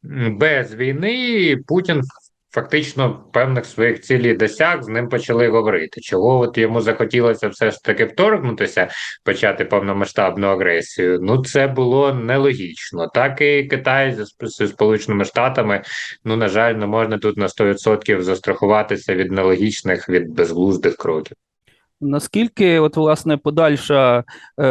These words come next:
Speaker 2: розвиток, скажімо, подій буде залежати від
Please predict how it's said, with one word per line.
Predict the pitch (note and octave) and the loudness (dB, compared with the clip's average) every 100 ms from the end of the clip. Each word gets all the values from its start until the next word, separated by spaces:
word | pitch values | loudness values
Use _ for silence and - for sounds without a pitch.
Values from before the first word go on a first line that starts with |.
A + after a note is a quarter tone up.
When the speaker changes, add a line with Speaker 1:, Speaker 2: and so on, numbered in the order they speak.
| B2+ B2+ | 2 2
Speaker 2:
розвиток, | C3+ F3+ D3+ D3 D3 C#3 - C3+ | 2 2 2 0 0 -2 -2 -4
скажімо, | - C#3+ D3 D3 | -2 0 2 2
подій | C#3+ D3+ D#3 A#3 | 0 -2 2 0
буде | D#3 D#3+ D#3 C#3+ | 0 0 2 2
залежати | C#3 D#3+ F#3+ F3 D#3+ D#3 C#3+ | 2 2 2 2 -2 0 0
від | D3+ | -2